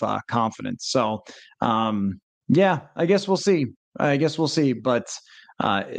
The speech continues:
how many teams go into a season with this many questions about this many main players? Uh, not many. Um, so I guess that does make us more interesting than who's the next host of Undisputed, doesn't it? All right, on to the next question.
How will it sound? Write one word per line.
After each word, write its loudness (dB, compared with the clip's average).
how 2
many 4
teams 0
go 4
into 2
a -2
season 2
with -2
this 0
many 2
questions 0
about -2
this 0
many 2
main 2
players? -2
Uh, -6
not 0
many. -2
Um, -2
so 0
I 0
guess 0
that 2
does 2
make 2
us 0
more 4
interesting 0
than 4
who's -2
the 4
next 2
host 0
of -2
Undisputed, 0
doesn't 2
it? -12
All 2
right, 2
on 4
to 2
the 4
next 2
question. 2